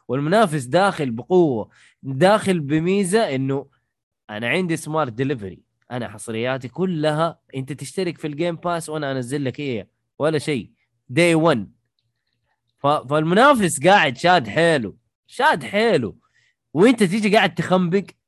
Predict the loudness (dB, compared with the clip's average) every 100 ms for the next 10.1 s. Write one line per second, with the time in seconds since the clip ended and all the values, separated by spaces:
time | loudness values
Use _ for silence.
0 | _ -10 -4 -2 -2 -6 _ _ -4 0
1 | 2 0 0 -6 -6 -6 -8 -18 _ _
2 | _ _ _ _ -6 -6 -4 -4 -2 -2
3 | -4 -6 _ _ -4 4 4 6 4 4
4 | 4 4 2 -2 0 0 0 -2 -8 -6
5 | -2 -2 -2 -2 2 2 2 -4 -4 -2
6 | 0 -2 0 -4 -2 -2 -4 -6 _ _
7 | _ -8 -6 -6 -8 -12 -12 -20 _ _
8 | _ _ _ -2 0 0 -2 -2 2 4
9 | 6 4 2 -2 0 0 2 2 0 -2